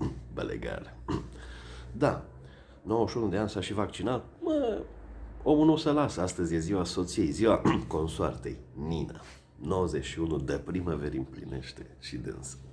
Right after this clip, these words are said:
A făcut o petrecere modestă, la care sepepiștii au intonat în cor „La mulți” și s-au oprit că n-au știut ce să zică.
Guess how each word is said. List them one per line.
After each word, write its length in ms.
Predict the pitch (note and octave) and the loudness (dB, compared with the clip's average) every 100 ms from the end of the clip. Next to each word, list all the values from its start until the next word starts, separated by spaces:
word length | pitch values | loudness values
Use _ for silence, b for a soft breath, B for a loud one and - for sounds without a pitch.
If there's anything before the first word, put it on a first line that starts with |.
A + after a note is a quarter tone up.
| - B B B B B B B B | -18 B B B B B B B B
A 80 | C#3+ | 2
făcut 280 | C#3+ - | 4 0
o 40 | D#2+ | 0
petrecere 540 | C#2+ C#2 C#2+ - C#2+ | 0 0 0 0 0
modestă, 760 | C2+ B1+ D2+ F#2 - - B2+ - - B B B - | 0 0 -2 -2 0 0 0 -4 -8 B B B -4
la 140 | E2+ | -2
care 260 | D#2+ E2+ D#2+ | 0 2 2
sepepiștii 920 | - - - G#2+ F2 F2 F2 E2 D#2 | 2 4 4 2 0 -2 -2 2 2
au 80 | D2 | 2
intonat 520 | D2 C#2+ D2 E2 - | 0 0 0 0 0
în 160 | C#2+ | -2
cor 500 | C#2 F2+ F2+ E2 - - | 2 6 6 4 -4 -2
„La 220 | D2+ C2 | 2 4
mulți” 480 | D#2+ F#2+ G2 - - | 6 8 8 4 -6
și 160 | - | -4
s-au 220 | F#2 - B2+ | -2 0 -2
oprit 340 | B2 A#2 G#2+ | -2 -6 -6
că 120 | - | -4
n-au 220 | E2 D#2 F2 | -2 0 -2
știut 320 | - C#2+ C2+ | -4 -6 -4
ce 140 | D#2 | -4
să 160 | B1+ C#2 | -2 -2
zică. 400 | C2 B1+ - | -2 -6 -8